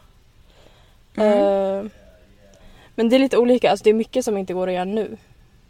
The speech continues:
Speaker 2: Men,
Speaker 1: Ja.
Speaker 2: eh, en grej är verkligen att, alltså jag måste, jag måste, måste, måste testa att surfa. Men,
Speaker 1: Ja. <laughs>
Speaker 2: men alltså, jag vill ju verkligen lära mig. Alltså jag vill inte bara,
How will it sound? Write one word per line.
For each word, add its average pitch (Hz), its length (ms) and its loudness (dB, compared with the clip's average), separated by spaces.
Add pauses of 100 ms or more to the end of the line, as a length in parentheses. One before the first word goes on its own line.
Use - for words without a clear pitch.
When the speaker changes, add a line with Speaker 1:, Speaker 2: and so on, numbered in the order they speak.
(160)
Speaker 2:
Men, 190 540 -2
Speaker 1:
Ja. 185 80 -4
Speaker 2:
eh, 196 220 -2 (1080)
en 214 300 -2
grej 202 220 2
är 185 140 -2
verkligen 190 480 -2
att, - 380 -14 (220)
alltså 202 180 -4
jag 190 140 -2
måste, - 680 -8
jag 190 200 -8
måste, 190 360 -12
måste, 185 300 -12
måste 185 400 -8
testa 190 680 -6 (560)
att 202 180 -10
surfa. 202 440 -2 (960)
Men, 196 340 0
Speaker 1:
Ja. 185 60 -4 (320)
<laughs> - 320 -20
Speaker 2:
men 226 280 2
alltså, 202 680 4 (400)
jag 208 200 4
vill 226 180 2
ju 202 120 4
verkligen 185 420 0
lära 202 360 2
mig. 123 200 -6
Alltså 190 200 -6
jag 196 100 0
vill 208 100 -4
inte 190 160 -4
bara, 165 240 -6